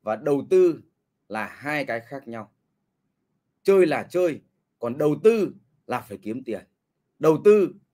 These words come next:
là phải có lợi nhuận. Đầu tư là phải tiền đẻ ra tiền. Nên nếu như chúng ta xác định đó là trò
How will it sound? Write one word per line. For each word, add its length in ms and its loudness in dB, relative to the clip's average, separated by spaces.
là 220 -2
phải 380 -6
có 180 -4
lợi 200 -2
nhuận. 260 -8
Đầu 280 8
tư 320 -2
là 260 -8
phải 240 -16
tiền 380 2
đẻ 240 -8
ra 160 -14
tiền. 200 -20
Nên 200 -6
nếu 180 4
như 120 -2
chúng 120 -4
ta 160 0
xác 200 -4
định 280 0
đó 120 2
là 200 4
trò 220 4